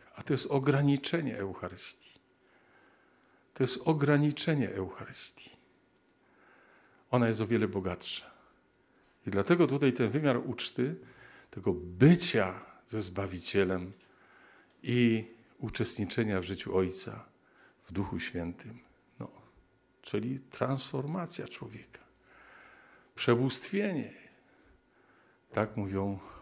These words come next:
mówi teologia wschodnia. My mówimy o łasce uświęcającej. Zobaczcie, teraz Kościół też podkreśla coraz bardziej też inne znaki.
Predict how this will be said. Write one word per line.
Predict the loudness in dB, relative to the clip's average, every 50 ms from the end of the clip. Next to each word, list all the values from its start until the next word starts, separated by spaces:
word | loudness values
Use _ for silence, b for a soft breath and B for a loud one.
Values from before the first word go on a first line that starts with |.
| B B B B B B B B -8
mówi | -8 -6 -4 -4 -4
teologia | -2 0 2 4 4 4 4 4 4 2 2
wschodnia. | 2 -2 -2 2 4 4 4 4 -2 -4 -4 -6
My | -6 -6 -4
mówimy | -6 -4 -4 -4 -4 -2 -4
o | -4
łasce | -4 -6 -4 -4 -4 -6 -6 -6
uświęcającej. | -6 -6 -8 -8 -6 -6 -6 -8 -8 -10 -12 -14 -12 -10 -10 -10 -10 -14 _ _ _ _ _ b b b b b b b b b b b b b b b b b b b b b b b b b b b b b b b b b b b b b _ _ _ _ _ _ _ _ _ _ _
Zobaczcie, | 0 2 4 4 4 4 4
teraz | 4 4 4 4 4
Kościół | 4 2 2 4 0 0 2
też | 4 4 4 4 2 0 -2 -4 -6 B B B B B B B B B B _ _ _ _ _ _ _ _ _ _ _ _ _ _ -20 _ -20 _ _ _ -20 -20 -20 -16 -4
podkreśla | -4 -4 -2 0 0 2 2 2 2 0 -2 -4
coraz | -4 -4 -4 -4 -4 -4
bardziej | 0 0 0 0 0 0 0 2 2 0 0 -4 B B B B B B B B
też | -6 -6 -6 -4 0 2
inne | 2 4 4 2 0 -2
znaki. | -2 -4 -4 -6 -6 -6 -8 -14 -16 -16 -16